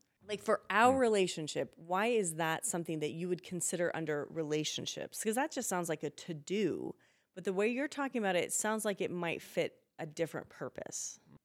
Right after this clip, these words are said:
Speaker 1: Like, is it representative of something that you're wanting to do, or is it just like, "Well, we gotta go, so I might as well be the person to do it"?
Speaker 2: No, I think that it's rep-, well, I guess the way that I see it is I value us, and I don't, I appreciate our relationship.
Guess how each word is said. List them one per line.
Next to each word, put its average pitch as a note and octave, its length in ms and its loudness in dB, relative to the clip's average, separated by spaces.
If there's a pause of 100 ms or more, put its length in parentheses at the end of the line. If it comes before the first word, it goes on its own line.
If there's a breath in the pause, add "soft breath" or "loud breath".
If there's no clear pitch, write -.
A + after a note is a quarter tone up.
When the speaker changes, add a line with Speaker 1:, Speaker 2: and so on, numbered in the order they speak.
(360)
Speaker 1:
Like, G3 140 -14
is F#3 140 -2
it D#3+ 200 4
representative E3+ 840 2
of A#3 120 -4
something A#3+ 400 -2
that A3+ 100 2
you're G#3 440 0 (240)
wanting G3 340 -2
to F#3 120 -6
do, A#3+ 160 0
or B3+ 60 4
is F#3+ 100 2
it E3+ 80 0
just F3 180 -4
like, E3+ 140 0 (260 loud breath)
"Well, A3 160 8
we G#3 120 10
gotta F#3+ 200 8
go, F3 300 8
so E3 240 0
I D#3+ 80 2
might E3 180 0
as D3+ 140 -4
well D#3 80 0
be D3 120 -4
the C#3+ 80 -4
person C#3+ 320 -6
to - 120 -16
do - 120 -4
it"? - 120 -8
Speaker 2:
No, F3+ 320 2
I G2+ 100 4
think C#3+ 180 -4
that D3 100 2
it's C3+ 160 0
rep-, B2+ 240 2
well, B2 360 2
I G#2 100 0
guess C#3 160 -2
the C3 80 0
way B2+ 120 2
that A2 160 4
I F#2+ 80 2
see - 280 -2
it G#2 60 -2
is F2 300 -4 (480 soft breath)
I A#2 180 6
value A2 440 0
us, F#2 460 -2
and G#2+ 120 -2
I G#2+ 100 2
don't, G#2+ 240 0 (300)
I - 20 -2
appreciate C3 540 -2
our G2 280 -2 (180)
relationship. F#2+ 840 -4